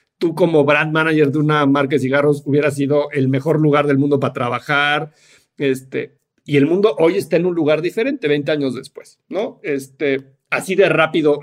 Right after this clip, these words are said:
está haciendo el cambio. Pero así como en esa industria, creo que ha habido intentos de mucha innovación para salvaguardar el futuro. La pregunta, Bernardo, es,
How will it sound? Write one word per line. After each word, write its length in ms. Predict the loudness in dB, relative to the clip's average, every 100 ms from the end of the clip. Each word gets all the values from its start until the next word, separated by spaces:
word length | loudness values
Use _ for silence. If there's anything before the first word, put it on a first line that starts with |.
| -6
está 260 | -4 -2
haciendo 340 | -2 0 0 -2
el 100 | -6
cambio. 300 | -14 -16 -20 _ _ _ _ _ _ -20 -20 _ _ 0
Pero 180 | 2 2
así 180 | -2
como 500 | -2 2 2 2 -2 -2
en 180 | 0 2
esa 200 | 0 -2
industria, 760 | 0 0 0 0 2 2 -2 _ _ _ _ _ -4
creo 220 | -2 0
que 60 | 2
ha 40 |
habido 400 | 2 2 -2 -10 _ -8
intentos 580 | -4 0 -2 0 0
de 100 | 0
mucha 340 | 0 0 0 0
innovación 960 | 2 0 0 -4 -2 2 2 0 -4 -14 _ _ -4
para 260 | -2 -2
salvaguardar 800 | -2 -2 0 -2 -2 -2 0 0
el 120 | 0
futuro. 720 | -2 -6 -2 0 0 -4 -8 _ _ _ _ _ _
La 220 | -4 -2
pregunta, 460 | 0 -2 -2 0 0
Bernardo, 440 | 0 -2 -2 -2
es, 240 | -4 -6